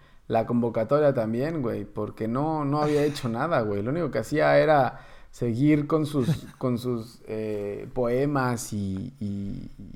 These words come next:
Speaker 1: y este retiro
Speaker 2: Sí, está más
Speaker 1: espiritual, güey.
Speaker 2: enamorado. Pues es que va a ser papá, güey.
Speaker 1: Sí, está muy enamorado, güey. Eso, eso puede ser, el amor. La paternidad lo cambió, güey.
Speaker 2: <laughs> Está bien, está bien.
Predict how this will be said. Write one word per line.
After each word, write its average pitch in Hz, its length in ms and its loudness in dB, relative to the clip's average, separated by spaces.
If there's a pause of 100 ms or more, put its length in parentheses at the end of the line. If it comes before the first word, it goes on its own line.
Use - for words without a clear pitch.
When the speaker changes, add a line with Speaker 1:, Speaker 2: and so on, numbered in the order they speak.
(580)
Speaker 1:
y 120 140 4
este 135 180 4
retiro 131 300 4
Speaker 2:
Sí, 131 80 4
está 117 180 4
más 147 140 4
Speaker 1:
espiritual, 123 240 8
güey. 123 120 4
Speaker 2:
enamorado. 131 320 4
Pues 156 120 4
es 151 60 -2
que 180 80 4
va 175 80 8
a 160 40 6
ser 170 160 2
papá, 131 400 0
güey. 120 320 -2
Speaker 1:
Sí, 110 200 -6
está 113 280 -6
muy 120 160 -2
enamorado, 87 580 -6
güey. 69 300 -16
Eso, 135 260 -6
eso 143 240 -4
puede 117 220 0
ser, 107 360 -2
el 107 120 -2
amor. 110 380 -4 (840)
La 131 180 6
paternidad 143 640 8
lo 175 100 8
cambió, 117 440 4
güey. 95 220 -4
Speaker 2:
<laughs> - 1120 -20
Está 131 220 0
bien, 123 480 4
está 131 220 0
bien. 120 280 0